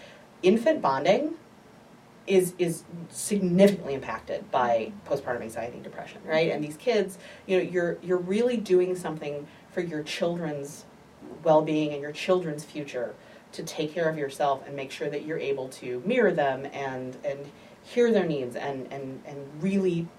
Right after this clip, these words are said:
engage and take care of your children. You're also modeling, you know, one of my, one of my old colleagues used to say,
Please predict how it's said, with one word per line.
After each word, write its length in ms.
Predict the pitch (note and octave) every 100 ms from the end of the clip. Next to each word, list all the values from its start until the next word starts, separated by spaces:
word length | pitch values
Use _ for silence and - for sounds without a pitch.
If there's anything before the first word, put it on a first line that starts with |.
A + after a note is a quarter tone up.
| -
engage 420 | E3+ D#3+ C#3+ C#3
and 100 | D3
take 200 | - -
care 240 | - D3+
of 100 | D3
your 120 | D#3+ -
children. 460 | - - - - E3 - - -
You're 120 | A#3+
also 280 | C#4 A4 -
modeling, 800 | F#3+ E3 F3+ G#3 F3+ D#3 D#3 D#3
you 60 | F3+
know, 80 | E3+
one 140 | F#3+
of 120 | G3+
my, 380 | F3 D3+ D3 D3+ A2
one 100 | F3
of 60 |
my 100 | D#3+
old 160 | D3+ D#3
colleagues 380 | E4 E4+ G#3+ F#3+
used 160 | F3+
to 80 | F3
say, 440 | E3 D#3+ D3+ D#3